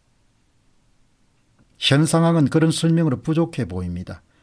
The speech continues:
문 대통령을 잘 아는 한 전문가는 문 대통령 정치인으로 한반도 평화를 위해 임기 말까지 최선을 다했다는 평가를 받고 싶어 집요하게 종전선을 추진한 측면이 있는 것 같습니다. 그 외에 제가 알 수 없는 또 다른 깊은 뜻이 있는지 모르겠습니다.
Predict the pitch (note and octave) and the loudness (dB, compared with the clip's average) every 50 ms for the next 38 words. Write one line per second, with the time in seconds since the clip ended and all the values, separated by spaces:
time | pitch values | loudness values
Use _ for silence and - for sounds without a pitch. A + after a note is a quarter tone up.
0 | _ _ _ _ _ _ - D#3+ F3+ G#3+ G#3 A3+ G#3+ G#3+ - F3 F3 D#3+ D3+ C#3 | _ _ _ _ _ _ 2 4 4 4 4 4 2 2 2 2 4 4 4 4
1 | G#2+ - C3 C3 C3+ A#2 A2+ A2+ B2+ C3 - C#3 C#3 C3 - - B2 B2 C3+ D#3 | 2 2 2 2 2 2 2 2 0 -2 -2 -2 -2 -2 0 0 2 2 2 2
2 | F3+ F3+ F3+ C#3+ G#2+ F#2 A2 C3 A#2+ - - _ _ _ _ _ _ _ _ _ | 2 0 0 0 -2 -2 -2 -4 -6 -8 -12 _ _ _ _ _ _ _ _ _
3 | _ _ _ - D#3 F#3 G#3 G3+ A3 G#3 G#3 G#3 F3+ F3 E3 D3+ C#3+ C#3 - - | _ _ _ 0 2 4 4 4 4 2 2 2 2 4 4 4 4 2 2 2
4 | G3 G#3+ F#3+ - - G#3 F3+ D#3+ C3+ B2 A2 - D3 C#3+ C#3+ D3 F#3 F#3+ F#3 F3+ | 2 2 2 2 2 2 2 2 2 -2 -2 -2 0 0 2 2 2 2 2 2
5 | F3 F3 - - C3+ C#3 C#3 B2+ B2 A2+ A#2 A2+ A#2 A#2 A#2 B2 C3 C3 D3 D#3+ | 0 -2 -2 0 0 2 2 2 0 0 -2 -2 0 0 2 2 2 2 2 2
6 | D#3+ D#3 D#3 D#3 - D3+ B2+ A#2 - - A2+ G#2+ - - E3 D#3+ C#3 B2+ A2 A2 | 2 2 2 2 0 -2 -2 -4 -6 -6 -4 -4 -2 -2 -2 0 0 0 -2 -2
7 | A2+ A2+ B2 G#2+ G2+ - - A#2+ A#2+ A#2+ A#2+ A2 G2+ F2+ - _ - - - _ | -2 -4 -6 -6 -6 -6 -6 -6 -6 -4 -4 -6 -6 -8 -10 _ -20 -20 -20 _
8 | _ _ - A2+ A#2+ A#2+ A#2 B2+ - - - - - A#2 G#2+ - - - F3+ E3 | _ _ -2 0 0 0 -2 -6 -6 -6 -8 -8 -8 -8 -6 -4 -4 -4 -2 0
9 | F#3 F3+ E3+ D3+ E3 D3+ - - B2+ B2+ C3 C3+ D#3 E3 D#3+ - - E3 D#3 C3 | 0 0 2 2 0 -2 0 2 2 4 4 4 2 2 0 -2 -2 -2 -4 -4
10 | - - A#2 A2+ A2+ A2+ G#2+ G2+ - - A#2+ A#2 A#2 A#2+ A#2 G#2 F2+ F2 F2+ E2+ | -6 -6 -4 -4 -2 -2 -2 -4 -4 -4 -2 0 0 0 0 -2 -2 -4 -6 -6
11 | F2 E2+ - - - F#2 E2 - F#2+ - _ _ _ _ _ _ _ _ _ _ | -8 -8 -10 -10 -12 -12 -12 -12 -14 -14 _ _ _ _ _ _ _ _ _ _
12 | _ _ _ _ _ _ _ _ _ _ _ _ _ _ _ _ _ _ _ _ | _ _ _ _ _ _ _ _ _ _ _ _ _ _ _ _ _ _ _ _
13 | - - B2+ C3+ B2+ A#2+ A#2 A2 G#2+ - - - G#2+ A2 B2 A#2 G#2+ G#2+ - - | -4 0 2 4 4 4 4 2 0 0 -2 -2 0 2 2 2 2 0 -2 -4
14 | G#2+ G2 G2 - - C3 B2 A2 A#2+ A2 A2 G#2 G#2 - - C#3+ - - B2+ A2 | -4 -4 -4 -2 -2 -2 -2 0 -2 -2 -2 -4 -4 -6 -6 -8 -6 -4 -4 -4
15 | G2+ - B2+ A#2 - - G#2 F#2+ G2 G2+ A#2+ A#2 G2+ D#2+ D#2+ D#2 E2 E2+ F2 - | -4 -4 -6 -6 -4 -4 -4 -4 -4 -4 -6 -6 -6 -6 -8 -8 -10 -10 -12 -12
16 | - - G#2+ G#2 G#2 G2+ F#2+ - | -12 -10 -10 -10 -10 -12 -14 -16